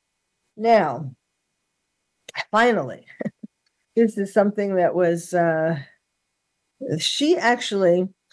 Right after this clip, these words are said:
stayed in her position as president, um, for twenty-eight days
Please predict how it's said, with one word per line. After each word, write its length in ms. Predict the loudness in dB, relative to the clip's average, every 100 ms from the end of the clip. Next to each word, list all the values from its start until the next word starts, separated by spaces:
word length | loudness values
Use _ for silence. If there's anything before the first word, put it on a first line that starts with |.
| _
stayed 560 | -12 -8 2 4 4 -2
in 240 | 0 0
her 240 | 0 0 0
position 640 | 0 -4 0 0 0 -2
as 120 | -2
president, 720 | -2 2 2 0 -4 -4 -6 -14 _ -20 _ -4
um, 440 | 0 2 2 0
for 200 | -2 -2
twenty-eight 800 | -2 0 0 2 2 2 2 0
days 760 | -2 0 0 -2 -6 -8 -10